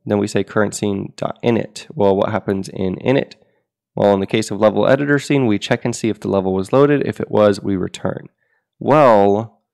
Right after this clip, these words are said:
the level is not gonna be loaded yet, right? Because we actually load it right down here, which is right before we start the loop.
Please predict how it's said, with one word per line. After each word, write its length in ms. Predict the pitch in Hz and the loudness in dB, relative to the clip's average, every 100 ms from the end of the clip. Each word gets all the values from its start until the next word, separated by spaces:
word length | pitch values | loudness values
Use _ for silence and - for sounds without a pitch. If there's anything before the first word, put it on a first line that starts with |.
| _ _ _ _ _ _ _ _ _ - | _ _ _ _ _ _ _ _ _ 0
the 60 | 117 | 2
level 200 | 131 131 | 4 4
is 100 | 123 | 2
not 160 | 110 | 0
gonna 120 | 107 | -2
be 100 | 104 | -4
loaded 320 | 101 104 - - | 2 2 0 -6
yet, 220 | - - _ _ _ _ _ _ | -12 -14 _ _ _ _ _ _
right? 220 | 107 117 - | 0 0 -4
Because 360 | - 113 98 | -2 0 0
we 140 | 110 - | -4 -2
actually 400 | 117 - - 113 | -4 -2 -2 -2
load 280 | 95 92 | -2 -4
it 280 | 101 - - _ _ _ _ _ _ _ _ _ - | -6 -8 -16 _ _ _ _ _ _ _ _ _ -10
right 300 | 92 92 - | -6 -6 -4
down 240 | 95 95 | -4 -4
here, 580 | 101 151 147 131 135 - _ _ _ _ _ _ _ _ _ _ _ _ _ _ _ - - - | -6 0 4 4 2 -2 _ _ _ _ _ _ _ _ _ _ _ _ _ _ _ -20 -20 -8
which 280 | 101 95 101 | -6 -4 -6
is 220 | 92 92 | -6 -2
right 200 | 98 - | -2 -4
before 280 | 98 - 98 | -8 -4 -4
we 100 | 95 | -4
start 300 | - 98 - | -4 -6 -4
the 60 | |
loop. 300 | 104 156 175 | 2 2 2